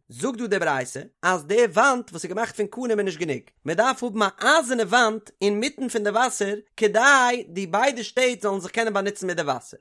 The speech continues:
פאר וואס? פאר וואס איז דער פראבלעם? די וואסער, ווען מיר זען,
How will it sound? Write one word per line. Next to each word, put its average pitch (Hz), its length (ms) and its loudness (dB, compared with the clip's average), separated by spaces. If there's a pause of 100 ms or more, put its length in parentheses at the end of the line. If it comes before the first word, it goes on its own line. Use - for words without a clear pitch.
(120)
פאר 180 160 2
וואס? 143 180 -2
פאר 147 80 0
וואס 214 200 -2
איז 220 60 -2
דער 185 100 -4
פראבלעם? 127 360 -4 (200)
די 196 300 4
וואסער, 208 420 2 (220)
ווען 160 100 -2
מיר 165 100 -4
זען, 190 360 -4